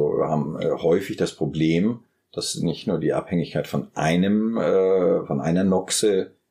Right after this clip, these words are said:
äh, besteht, sondern häufig dann neben dem Heroin auch noch weitere Dinge wie Schlafmittel,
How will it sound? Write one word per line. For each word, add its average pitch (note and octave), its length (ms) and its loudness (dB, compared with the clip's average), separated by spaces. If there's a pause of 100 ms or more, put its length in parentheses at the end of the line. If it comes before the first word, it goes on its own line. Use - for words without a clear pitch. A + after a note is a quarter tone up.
äh, - 120 -2
besteht, F#2 640 0 (260)
sondern F2 600 0
häufig E2+ 500 0
dann F2 500 0
neben F2+ 460 2
dem F2 220 0
Heroin E2+ 540 0
auch E2 340 -2
noch E2 500 -2
weitere D#2+ 680 2 (120)
Dinge E2 440 0
wie D2+ 400 -2
Schlafmittel, D#2 840 0